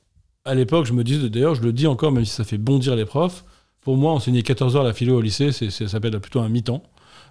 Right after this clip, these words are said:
Euh, quand on est agrégé, <laughs> c'est quatorze heures. Du coup, je me suis dit, c'est, c'est, c'est la belle vie, je vais passer la grecque de philo, je vais aller au lycée, je, j'aurai des élèves trop sympas qui, qui auront cinq ans de moins que moi, et je leur raconterai, euh, ce, ce qui est ma vie, parce que j'ai pas vraiment besoin de travailler, quoi. C'est,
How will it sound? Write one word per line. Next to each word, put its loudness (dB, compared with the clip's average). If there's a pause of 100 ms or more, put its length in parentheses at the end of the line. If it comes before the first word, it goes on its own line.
Euh, 0
quand -2
on 2
est 2
agrégé, 2
<laughs> -
c'est -6
quatorze -2
heures. 0 (360)
Du -4
coup, 2
je 2
me 2
suis -2
dit, -2
c'est, 0
c'est, -2
c'est -4
la 2
belle 2
vie, 2
je 0
vais 2
passer 0
la 2
grecque 0
de -2
philo, 2 (340)
je 0
vais 4
aller 2
au 4
lycée, 4
je, 2
j'aurai 0
des 0
élèves 2
trop -2
sympas 2
qui, 0 (100)
qui -8
auront -4
cinq -4
ans 0
de 2
moins 0
que -2
moi, 2 (400)
et 0
je -4
leur -2
raconterai, 0
euh, 0
ce, -10
ce -10
qui -4
est 0
ma 2
vie, 2
parce -6
que -6
j'ai -2
pas -2
vraiment -4
besoin -2
de -4
travailler, 0
quoi. -2
C'est, -4